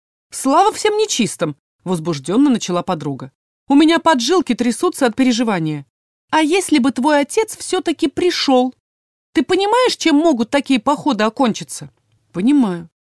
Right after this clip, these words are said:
спокойно ответила я, направляясь к двери в купальню. Необходимо было успеть помыться перед очередным возвращением в таверну. Но скоро Мотя сделает амулет, и я смогу уходить, не боясь внезапного появления папы.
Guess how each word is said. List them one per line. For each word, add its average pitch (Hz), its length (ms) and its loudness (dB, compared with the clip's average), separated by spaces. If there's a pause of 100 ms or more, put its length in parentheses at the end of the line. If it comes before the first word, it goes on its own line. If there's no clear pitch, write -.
(240)
спокойно 180 540 -4
ответила 170 380 -8
я, 185 180 -4
направляясь 170 560 -4
к 156 80 -10
двери 208 260 -6
в 214 80 -18
купальню. 135 540 -12 (760)
Необходимо 190 580 -2
было 190 240 -2
успеть - 440 -8
помыться 185 560 -4 (260)
перед 180 240 -4
очередным 180 520 -4
возвращением 170 680 -6
в - 60 -14
таверну. 143 500 -8 (400)
Но 302 220 2
скоро 254 340 0
Мотя 208 300 -2
сделает 180 460 -4
амулет, 170 480 -4 (240)
и 185 80 -6
я 185 140 0
смогу 185 340 -4
уходить, 196 440 -4
не 233 100 2
боясь 233 420 -4
внезапного 180 520 -4
появления 156 520 -4
папы. 139 400 -14